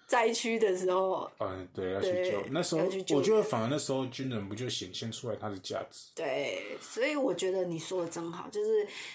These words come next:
Speaker 1: 那件军服，他们应该要体认到自己背后的价值。就是你身为什么样的人，你就应该要，应该说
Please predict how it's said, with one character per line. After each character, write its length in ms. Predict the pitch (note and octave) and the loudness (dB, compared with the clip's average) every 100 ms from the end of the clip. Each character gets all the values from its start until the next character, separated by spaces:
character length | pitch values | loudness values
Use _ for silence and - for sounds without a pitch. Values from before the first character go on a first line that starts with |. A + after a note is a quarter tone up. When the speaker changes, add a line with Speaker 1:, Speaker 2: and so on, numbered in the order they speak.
| - | -6
Speaker 1:
那 180 | B3+ C4+ | -2 2
件 200 | C4+ A3+ | 2 2
军 220 | G#3+ G#3 | 2 0
服， 120 | G#3+ C#4 | -2 -6
他 160 | A#3 | -2
们 140 | B3+ A3 | 0 0
应 60 | |
该 80 | G#3 | 0
要 160 | G3+ G3+ | 0 0
体 200 | - D3+ | -4 -4
认 240 | F3 F3 | -4 -2
到 160 | F3+ F3 | 0 -2
自 160 | F#3 | -4
己 220 | E3 C#3 - | -6 -8 -6
背 180 | F3+ F3 | -2 -2
后 260 | - F#3 | -2 -4
的 300 | - - - - _ _ _ _ - | -4 -10 -12 -12 _ _ _ _ -4
价 220 | E3+ - | -2 -2
值。 240 | - - - _ _ _ | -4 -6 -6 _ _ _
就 160 | - D#4 | -6 -2
是 160 | D4+ C4 - - - | 0 -2 -8 -16 -14
你 380 | - A3 G#3 D#3+ - _ - | -4 -2 -2 -6 -12 _ -8
身 300 | - C4+ C#4+ | -2 2 2
为 140 | B3+ | 2
什 140 | G#3 F3+ | 0 -2
么 120 | E3+ | -2
样 140 | G#3 G3 | 0 0
的 100 | F3 | -2
人， 300 | D3 C#3+ D#3 | -2 -6 -6
你 120 | F3 | -2
就 160 | A3 | 0
应 200 | G#3+ G#3+ | 0 -2
该 200 | G3+ G3 | 0 0
要， 340 | F#3+ G3 - - _ _ | 2 0 -2 -6 _ _
应 80 | C4+ | 0
该 200 | F4+ E4+ | 2 2
说 180 | E4 | 2